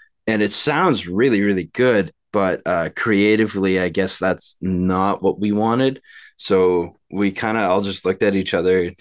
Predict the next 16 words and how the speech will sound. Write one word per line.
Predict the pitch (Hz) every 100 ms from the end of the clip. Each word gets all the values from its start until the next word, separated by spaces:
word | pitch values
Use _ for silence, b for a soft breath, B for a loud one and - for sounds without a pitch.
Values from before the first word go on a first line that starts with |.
| -
and | 92 87
we |
were | 92 90
like, | 87 - _ _ _ _ _ _ _ _ -
"What | 80 87
if | 95
we | 98
just | 98 98 -
put | 101
everything | 95 95 101 101 90
back | 92 92
in | 90 85 _ _
G | - 87
sharp?" | - 107 110 85 _ b b b -
And, | 90 82 76 76 _
and | - 82 71